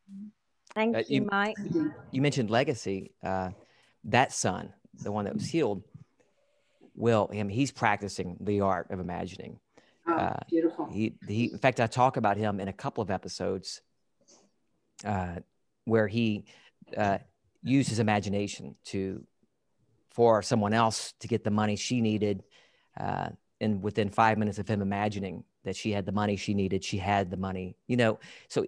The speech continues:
Speaker 2: he understands the power of imagination.
Speaker 1: Mm.
Speaker 2: Now, and my youngest child, my daughter, I have four boys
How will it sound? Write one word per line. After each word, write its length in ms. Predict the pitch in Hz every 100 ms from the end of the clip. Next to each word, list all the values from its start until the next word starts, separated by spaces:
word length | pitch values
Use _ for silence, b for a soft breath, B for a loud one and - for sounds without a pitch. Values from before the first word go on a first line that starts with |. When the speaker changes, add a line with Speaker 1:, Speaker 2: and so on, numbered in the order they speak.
| -
Speaker 2:
he 260 | 120 160 139
understands 540 | 113 104 120 110 104
the 80 | 107
power 280 | - 101 98
of 60 |
imagination. 720 | 92 90 92 - 80 110 180
Speaker 1:
Mm. 320 | 190 226 220 -
Speaker 2:
Now, 220 | 117 113 -
and 120 | 117
my 140 | 107 98
youngest 440 | 98 156 180 117
child, 300 | - 101 95
my 140 | 98 95
daughter, 420 | 117 120 87 78
I 80 | 101
have 160 | 98 -
four 180 | 123 117
boys 440 | 101 104 104 95